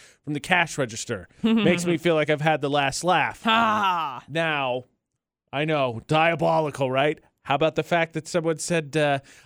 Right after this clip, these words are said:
Speaker 1: "I repair mobile phones for a major supplier, and some of the pictures and videos people have are very questionable." And yes, we always look.
Speaker 2: Mm.
Speaker 1: <laughs> Just, uh, if this is out there, I just wouldn't, uh,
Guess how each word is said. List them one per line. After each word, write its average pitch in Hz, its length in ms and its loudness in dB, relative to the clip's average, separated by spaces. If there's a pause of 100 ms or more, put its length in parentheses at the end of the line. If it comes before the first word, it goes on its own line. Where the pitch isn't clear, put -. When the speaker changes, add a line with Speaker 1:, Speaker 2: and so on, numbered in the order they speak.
Speaker 1:
"I 156 100 4
repair 190 360 2
mobile 196 240 2
phones 180 360 0
for 165 120 0
a 151 40 0
major 160 240 0
supplier, 160 440 0
and 139 100 -6
some 170 200 -2
of 160 80 -8
the 165 80 -2
pictures 175 340 -4
and 156 120 -2
videos 156 320 2
people 170 240 0
have 160 340 2
are 135 220 4
very 147 680 2
questionable." 151 640 0
And 139 220 -2
yes, 147 480 0 (240)
we 151 180 -2
always 139 540 2
look. 110 360 -8 (1600)
Speaker 2:
Mm. 175 640 0 (240)
Speaker 1:
<laughs> - 220 -12
Just, - 340 -4 (360)
uh, - 20 -16
if 269 1000 -2
this 277 180 0
is 320 220 -4
out 427 260 6
there, 311 160 6
I 277 160 4
just 277 220 -4
wouldn't, 247 340 -2
uh, 403 640 -2